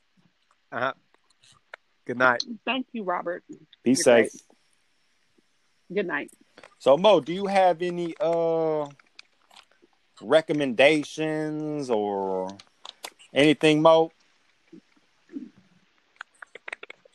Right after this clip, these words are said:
Speaker 2: Um, I think I'm gonna abstain this week and just say, uh, Black
Speaker 3: Black
Speaker 2: Lives
Speaker 3: Lives Matter.
Speaker 2: Matter.
Speaker 3: Bam.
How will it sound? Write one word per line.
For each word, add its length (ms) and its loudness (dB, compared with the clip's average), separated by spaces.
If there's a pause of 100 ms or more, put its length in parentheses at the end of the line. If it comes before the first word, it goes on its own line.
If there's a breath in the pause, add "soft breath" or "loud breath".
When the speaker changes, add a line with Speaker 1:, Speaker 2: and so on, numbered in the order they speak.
(440)
Speaker 2:
Um, 340 2
I 440 -20
think 120 -2
I'm 140 -2
gonna 140 -4
abstain 560 -4 (120)
this 160 -2 (100)
week 240 -6 (640)
and 120 -4
just 200 -4
say, 220 2
uh, 300 0 (220)
Black 260 -2
Speaker 3:
Black 120 0
Speaker 2:
Lives 280 2
Speaker 3:
Lives 20 -8
Matter. 280 -2
Speaker 2:
Matter. 160 -6 (560)
Speaker 3:
Bam. 480 0